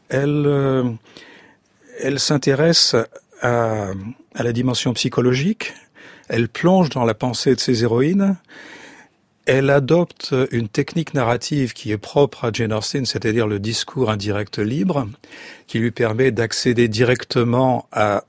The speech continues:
aux pensées de, de ses personnages. Elle a hérité de, de Jane Austen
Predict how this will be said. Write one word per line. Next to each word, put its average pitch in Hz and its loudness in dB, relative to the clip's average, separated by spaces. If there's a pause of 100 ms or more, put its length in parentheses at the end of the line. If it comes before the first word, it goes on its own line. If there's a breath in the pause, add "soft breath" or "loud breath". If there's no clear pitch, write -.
(140)
aux 104 0
pensées 110 2
de, 95 -2
de 87 -6
ses 101 -4
personnages. 143 0 (1800 loud breath)
Elle 135 4
a 135 2
hérité 135 0
de, 110 -2
de 110 -6
Jane 120 -2
Austen 117 -4